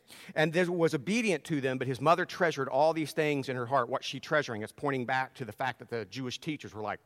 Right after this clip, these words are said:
"This kid, wow." And Jesus grew in wisdom and stature, there it is again, and in favor with God and man. Now, why does Luke include that story?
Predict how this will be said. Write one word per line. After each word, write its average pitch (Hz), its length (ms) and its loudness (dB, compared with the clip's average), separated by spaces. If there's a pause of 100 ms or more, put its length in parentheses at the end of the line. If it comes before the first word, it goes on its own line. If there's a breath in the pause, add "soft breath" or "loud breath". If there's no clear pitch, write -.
"This 165 240 -2
kid, 156 400 -4
wow." 147 300 -2 (2000)
And 104 100 -8
Jesus 151 300 -4
grew 156 220 2
in 135 100 2
wisdom 147 360 2
and 113 80 -4
stature, 147 480 -2
there 104 160 -6
it 95 60 -6
is 95 120 -12
again, 151 300 -2
and 101 180 -8
in 95 80 -8
favor 139 360 -4
with 113 200 -10
God 107 420 -2 (480 soft breath)
and 110 220 -4
man. 80 300 -10 (240)
Now, 117 280 -2 (1080)
why 202 280 12
does 202 160 2
Luke 147 320 2
include 139 360 -2
that 123 180 0
story? 90 260 -8